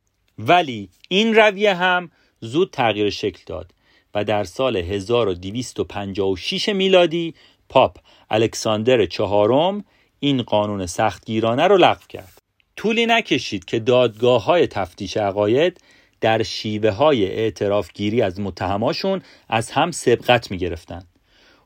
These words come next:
اونا اول از متهم می‌خواستن که به جرمش اعتراف کنه،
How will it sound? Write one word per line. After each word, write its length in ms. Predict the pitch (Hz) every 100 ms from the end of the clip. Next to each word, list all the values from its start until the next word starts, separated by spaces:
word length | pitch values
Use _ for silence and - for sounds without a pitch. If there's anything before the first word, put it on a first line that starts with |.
| _
اونا 300 | 127 127 123
اول 340 | 110 107 131 120
از 160 | 95
متهم 420 | 101 - 110 131
می‌خواستن 500 | 120 92 135 - 170
که 200 | 165 175
به 140 | 165 107
جرمش 460 | 120 143 170 165
اعتراف 420 | 135 113 113 156 -
کنه، 340 | 98 95